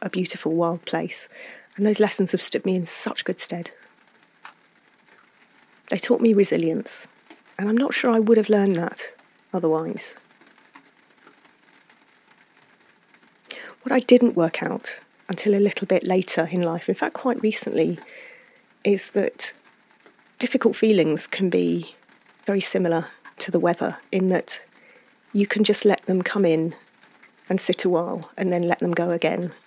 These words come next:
and that it's all right, that they're survivable. I think, um, particularly anger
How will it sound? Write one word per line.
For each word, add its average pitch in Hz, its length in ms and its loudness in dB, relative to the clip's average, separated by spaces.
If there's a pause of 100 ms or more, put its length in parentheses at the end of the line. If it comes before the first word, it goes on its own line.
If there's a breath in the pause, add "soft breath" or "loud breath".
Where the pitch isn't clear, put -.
(260)
and 175 260 -2 (220)
that 180 140 2
it's - 200 -4
all 180 120 2
right, 170 460 -2 (960)
that 180 120 4
they're 185 120 0
survivable. 170 800 0 (4000)
I 180 60 -6
think, - 420 0 (200)
um, 185 480 0 (440 loud breath)
particularly 175 920 -2 (360)
anger 190 460 2